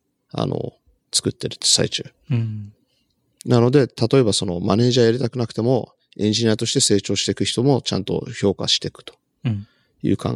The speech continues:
Speaker 1: え方。
Speaker 2: まあ、一般的な会社だと、それはアーキテクトとかそういうパスっていうことになるんですかね。
Speaker 1: そうだね。まだその、どういうふうにやるかっていうのを一般公開してないから。
Speaker 2: うん。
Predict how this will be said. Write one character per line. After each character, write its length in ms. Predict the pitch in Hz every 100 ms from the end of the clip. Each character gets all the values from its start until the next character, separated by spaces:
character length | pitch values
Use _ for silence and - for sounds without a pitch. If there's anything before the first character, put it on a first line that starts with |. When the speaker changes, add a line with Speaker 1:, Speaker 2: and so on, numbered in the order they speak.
| 50
Speaker 1:
え 60 |
方。 220 | - - - - - - _ _ _ _ -
Speaker 2:
ま 120 | 180
あ、 40 |
一 140 | 113 -
般 160 | 170
的 200 | 175 180
な 260 | 185 180 170 -
会 200 | - 151
社 80 | 160
だ 100 | 156
と、 320 | 143 104 101 - _ -
そ 140 | -
れ 60 | 113
は 220 | 110 123
ア 40 | 120
ー 20 |
キ 100 | -
テ 120 | 123
ク 80 | -
ト 80 | -
と 80 |
か 100 | -
そ 200 | 110 120
う 60 | 113
い 160 | 113 110
う 80 | - _ _ _ _ -
パ 160 | 110
ス 100 | -
っ 20 | -
て 120 | 104
い 40 |
う 20 |
こ 60 | 98
と 100 | 92
に 140 | 92 - _ _ _ _ _ _ _ _ -
な 80 | 101
る 60 |
ん 40 | 95
で 20 |
す 60 | -
か 80 |
ね。 180 | 120 120 _ _ _ _ _ _ _ -
Speaker 1:
そ 720 | - - 135 147 160 156 135
う 60 |
だ 80 | 104
ね。 260 | 92 92 117 -
ま 160 | - 143
だ 180 | 120 101
そ 160 | -
の、 320 | 101 92 92 95
ど 180 | 120
う 60 | 156
い 60 | 127
う 40 |
ふ 40 |
う 60 | 104
に 80 | 92
や 80 | 90
る 80 |
か 80 | -
っ 20 |
て 180 | 85 -
い 40 | 87
う 40 |
の 100 | 87
を 200 | 90 - -
一 160 | 90 - -
般 200 | 117 117
公 220 | - 127
開 160 | 98 92
し 100 | -
て 80 |
な 120 | 98 92
い 60 |
か 120 | -
ら。 260 | 85 - -
Speaker 2:
う 40 | 113
ん。 300 | 107 101